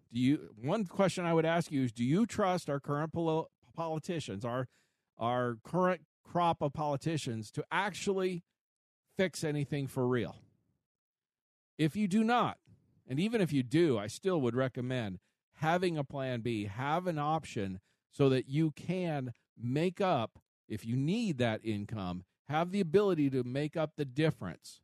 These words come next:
about twenty-five percent of the income you're receiving from Social Security currently or will be eligible to receive, because it may not be there, folks. And those are the hard mathematical facts. No B S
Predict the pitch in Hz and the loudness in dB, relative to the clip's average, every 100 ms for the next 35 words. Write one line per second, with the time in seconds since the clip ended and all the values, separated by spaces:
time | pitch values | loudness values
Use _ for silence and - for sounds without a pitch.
0 | - 113 135 139 - 160 175 170 151 147 | -12 -6 -6 -6 -2 0 2 0 2 2
1 | 147 143 156 143 135 127 139 147 143 123 | 2 -4 -4 -4 -4 -4 -4 -4 -4 -4
2 | 123 123 117 160 151 107 87 80 _ _ | -2 -2 -4 -2 -2 -2 -6 -10 _ _
3 | _ _ - 135 117 143 - 139 151 139 | _ _ -4 -4 0 -2 -2 -6 -2 -2
4 | 131 - 165 165 170 165 131 135 139 143 | -4 -4 -2 -2 -2 -2 4 4 4 4
5 | 147 143 123 _ _ 139 143 151 143 127 | 2 2 -4 _ _ -6 -2 -2 -2 -2
6 | 117 110 104 101 98 110 90 85 - _ | -2 -2 -2 -4 -6 -8 -8 -10 -14 _
7 | _ _ - 139 156 147 175 151 151 151 | _ _ -8 -4 -2 0 -2 -2 0 0
8 | 139 135 104 123 120 95 87 78 98 85 | -2 -4 -6 -4 -2 -4 -8 -10 -10 -10
9 | - - - 120 113 147 190 170 156 131 | -12 -18 -12 -8 0 4 4 2 -2 -4
10 | 113 113 147 143 147 151 139 120 135 175 | -4 -4 0 2 2 -2 -10 -12 -6 -4
11 | 165 160 143 135 135 131 123 117 92 73 | -4 -4 -2 -2 -4 -6 -6 -8 -10 -12
12 | - 117 139 185 202 170 113 113 - | -12 -4 -2 -2 -2 -2 -2 -4 -8